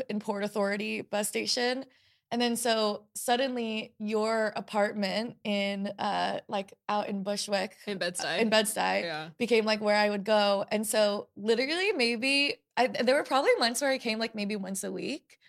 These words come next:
Speaker 2: Mm-hmm.
Speaker 1: And I would come and I'd, like, get in at two A M on the bus at Penn Station and then take the A train all the way to your place. And I would, like, get in, like, really late at night.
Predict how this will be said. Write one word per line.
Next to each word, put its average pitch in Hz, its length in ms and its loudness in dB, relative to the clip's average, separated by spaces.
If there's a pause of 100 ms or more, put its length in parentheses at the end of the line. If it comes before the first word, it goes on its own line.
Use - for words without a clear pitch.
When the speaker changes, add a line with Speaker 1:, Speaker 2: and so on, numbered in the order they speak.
(140)
Speaker 2:
Mm-hmm. 208 360 -8
Speaker 1:
And 240 380 4 (280)
I 233 140 4
would 226 180 0 (260)
come 233 540 0
and 240 100 2
I'd, 233 200 2
like, 220 160 -4
get 220 160 2
in 240 160 2
at - 160 -4
two 220 180 -4
A 208 200 4
M 185 380 -2
on 202 220 -2
the 196 80 0
bus 190 300 -4
at 185 100 -8
Penn 202 220 -2
Station 233 600 -4 (520)
and 240 100 0
then 226 160 0
take 220 260 -2
the 233 140 -2
A 208 140 -2
train 220 380 -4
all 202 160 -2
the 214 60 -6
way 208 120 -2
to 202 160 -8
your 190 140 -2
place. 220 500 -6
And 220 100 -4
I 214 120 -2
would, 208 160 -4
like, 202 240 -2 (120)
get 233 280 0
in, 220 400 0
like, 196 180 -4
really 214 220 0
late 208 180 0
at 208 140 -2
night. 196 320 0